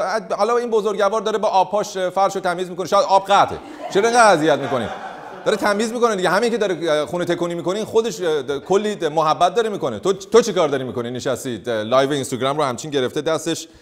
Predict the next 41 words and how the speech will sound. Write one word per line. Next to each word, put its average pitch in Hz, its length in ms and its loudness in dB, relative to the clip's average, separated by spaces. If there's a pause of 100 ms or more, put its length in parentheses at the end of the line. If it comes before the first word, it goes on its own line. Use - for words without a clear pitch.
(260)
مبهوت 131 960 0
داره 160 320 4
به 139 160 0
صفحهٔ 127 680 -2
موبایل 131 500 0
نگاه 147 300 -2
می‌کنه 160 260 -4
بدون 160 200 -6
که 165 80 -2
حرف 170 160 0
بزنه. 180 220 -6
هشت 180 280 -2
نفرم 170 320 -4
از 151 100 -6
فالووراش 139 420 -2
از 131 140 2
اون 143 100 -6
ور 113 80 2
دارن 101 260 -4
نگاهش 95 220 -8
می‌کنن. 90 220 -10 (1300)
حالا 156 120 4
بچه‌ها 175 360 4
ممکنه 180 340 -4
در 165 160 0
همین 190 300 -4
حال 135 380 0
و 139 40 4
اوضاع 143 340 -2
که 175 140 -2
دارن 131 240 -4
تحقیق 127 300 -2
و 127 60 -6
تفحص‌های 120 520 -6
علمی 113 180 -8
فرهنگی 117 360 -4
رو 160 60 -4
تو 127 80 -12
اینستاگرام 110 380 -8
انجام 107 260 -8
می‌دن، 123 200 -8